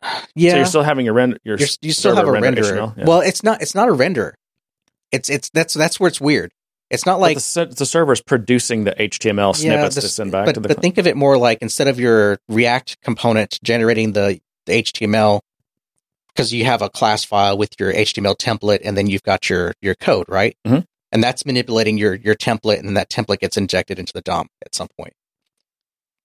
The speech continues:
Speaker 1: Think of that layer, but that layer existing on the server. So it's still doing
Speaker 2: Yeah.
Speaker 1: all of its logic and everything, and it's still spitting back H T M L, and then it does that. Um,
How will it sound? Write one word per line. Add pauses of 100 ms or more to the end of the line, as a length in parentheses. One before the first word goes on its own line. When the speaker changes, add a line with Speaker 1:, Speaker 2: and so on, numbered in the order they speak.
(440)
Speaker 1:
Think
of
that
layer,
but
that
layer
existing
on
the
server.
So
it's
still
doing
Speaker 2:
Yeah.
Speaker 1:
all
of
its
logic
and
everything, (100)
and
it's
still
spitting
back
H
T
M
L,
and
then
it
does
that. (540)
Um,